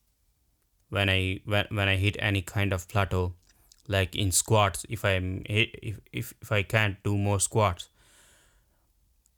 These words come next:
What I notice is if I, if I go, if I go harder on cardio, I don't, I don't mix cardio with the strength training or weight training. But whenever I'm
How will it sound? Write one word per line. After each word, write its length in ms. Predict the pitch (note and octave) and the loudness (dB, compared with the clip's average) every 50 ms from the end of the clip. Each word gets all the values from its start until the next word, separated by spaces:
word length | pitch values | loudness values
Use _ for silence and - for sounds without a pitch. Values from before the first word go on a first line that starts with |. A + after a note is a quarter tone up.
| _ - | _ -6
What 260 | - G#2+ A2 A2+ B2 | 0 2 2 4 6
I 100 | A2+ A2+ | 4 4
notice 440 | G#2+ A2 B2 B2 B2 A2 G2 - - | 6 6 4 4 4 2 0 2 2
is 320 | G2 G2 F#2 F2+ F#2 - - | 2 2 0 -2 -6 -8 -10
if 180 | - G#2+ - - | -12 -6 0 2
I, 340 | G#2+ G2 G2 F#2+ G2 G2+ - _ _ _ _ _ - _ - | 4 4 4 4 2 -2 -6 _ _ _ _ _ -18 _ -10
if 160 | A#2 - - | -8 -2 0
I 180 | G#2 G2 F#2+ | 0 2 0
go, 500 | F#2+ G2 G2 A2+ A2+ A2+ A2+ G#2+ G2+ F#2 - _ _ _ _ - | -2 -2 2 4 6 6 6 4 2 0 -2 _ _ _ _ -10
if 140 | A2+ - | -6 -2
I 100 | A2 G2+ | -2 0
go 240 | F#2+ F#2+ A2+ A#2 A2+ | 0 4 4 6 6
harder 480 | F#2+ F#2 G#2 A2 A2+ A2+ G#2 F#2+ F#2 F2+ F2+ | 6 6 6 6 6 6 6 4 2 2 0
on 120 | G2 F#2+ | -2 -2
cardio, 600 | - - A2+ A2 G#2+ G#2 G2+ F#2+ F#2+ F#2 F#2 F2 - _ _ _ _ _ _ _ _ _ - - - | -2 2 4 4 4 4 4 4 4 4 2 0 -4 _ _ _ _ _ _ _ _ _ -8 -2 2
I 100 | A2 G#2+ | 2 4
don't, 340 | G#2+ A#2+ B2 C3 B2 B2 - - - | 6 8 6 6 6 2 -2 -6 -2
I 140 | - B2+ A2 | 2 2 4
don't 380 | G#2 A2+ A2+ A#2 A#2 A2+ G#2 - _ _ _ - | 6 6 6 6 6 4 2 -2 _ _ _ -6
mix 380 | - G#2+ G#2 G#2+ G#2+ - - - | -2 2 4 4 4 4 2 2
cardio 480 | - A2+ G#2+ G#2+ G2+ G#2 G2+ G#2 G2 | 4 4 4 6 6 6 4 4 6
with 180 | F#2+ G2 F2+ F2 | 4 2 2 2
the 300 | G2 F#2+ F#2 F2+ F2 E2+ - - | 2 2 2 2 0 -2 -6 -10
strength 440 | - - - - A2 G#2+ G2+ G2 | -10 -6 0 2 4 4 4 2
training 400 | - A#2 A2 G#2+ G#2+ G#2+ G#2+ G#2+ - | 4 4 4 6 6 4 2 2 0
or 380 | G#2+ G#2+ G2 F#2 F#2 F#2 F2+ - - - _ - _ _ _ _ _ _ _ _ - | 0 0 2 2 2 0 -2 -6 -10 -20 _ -20 _ _ _ _ _ _ _ _ -14
weight 340 | - G2+ F#2+ G2 G2+ F#2+ - | -8 0 2 4 4 4 2
training. 460 | - - G#2+ G#2 G#2+ B2 C3+ C#3+ C#3 - _ - - - - - - - - _ _ _ - | 2 2 4 4 4 4 2 2 -2 -6 _ -20 -20 -20 -20 -20 -20 -20 -20 _ _ _ 0
But 240 | A2+ G#2 G2+ - - | 2 2 2 2 2
whenever 360 | G#2+ G#2+ A2 A#2+ A#2+ A#2+ A2+ | 4 4 6 6 6 6 6
I'm 360 | A2+ A2 G#2 G#2 G2 G2 - | 6 4 4 2 0 -2 -6